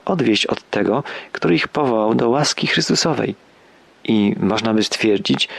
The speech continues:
że cały list poświęcony został tematowi łaski Boga, jego niezasłużonemu przez grzeszników darowi wielkiej Bożej dobroci. I apostoł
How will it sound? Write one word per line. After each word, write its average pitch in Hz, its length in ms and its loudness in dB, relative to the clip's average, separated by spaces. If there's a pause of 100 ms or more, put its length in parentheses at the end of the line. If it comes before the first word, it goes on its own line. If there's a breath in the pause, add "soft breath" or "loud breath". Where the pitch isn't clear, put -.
(200 loud breath)
że 120 140 0
cały 175 340 2
list 170 420 0 (320 loud breath)
poświęcony 175 520 2
został 170 320 0
tematowi 151 580 0
łaski 143 480 0
Boga, 139 340 -2 (1000 loud breath)
jego 110 380 2
niezasłużonemu 123 800 2
przez 123 180 0
grzeszników 135 560 0 (440 loud breath)
darowi 117 640 0 (480 loud breath)
wielkiej 143 500 0
Bożej 151 280 2
dobroci. 151 500 0 (1000)
I 98 140 0
apostoł 110 500 0